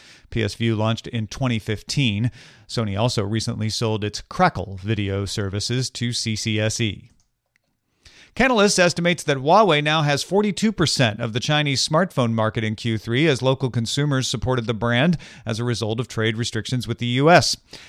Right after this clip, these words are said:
Apple market share in China fell from seven percent to five percent, making it the weakest sales quarter in China for Apple in five years. The rest of Huawei's increase came at the expense of Oppo, Vivo, and Xiaomi.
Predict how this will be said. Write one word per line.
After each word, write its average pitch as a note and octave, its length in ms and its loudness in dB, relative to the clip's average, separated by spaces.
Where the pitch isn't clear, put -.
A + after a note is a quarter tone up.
Apple B2+ 260 0
market B2 300 -2
share A#2+ 240 -2
in A#2 80 -2
China B2 460 0
fell C3 240 2
from A#2 160 -4
seven D3+ 300 4
percent B2 340 0
to A#2 80 -6
five D#3 460 2
percent, A#2 460 -2
making A#2+ 280 -4
it A2 140 -6
the A2 100 -2
weakest B2+ 640 0
sales B2 400 0
quarter A2+ 360 -2
in G#2+ 120 -2
China C#3+ 340 2
for A#2 180 -2
Apple G#2+ 300 0
in A#2 100 -2
five G#2+ 320 0
years. A#2 380 0
The G#2+ 80 -4
rest C3 300 4
of G2 80 -4
Huawei's G#2+ 420 0
increase G#2+ 400 -2
came G#2 220 -2
at G#2+ 80 -6
the G#2+ 100 -4
expense G#2+ 340 -4
of G#2 60 -6
Oppo, A#2+ 640 0
Vivo, A2 500 0
and A2+ 360 -4
Xiaomi. G#2+ 520 -2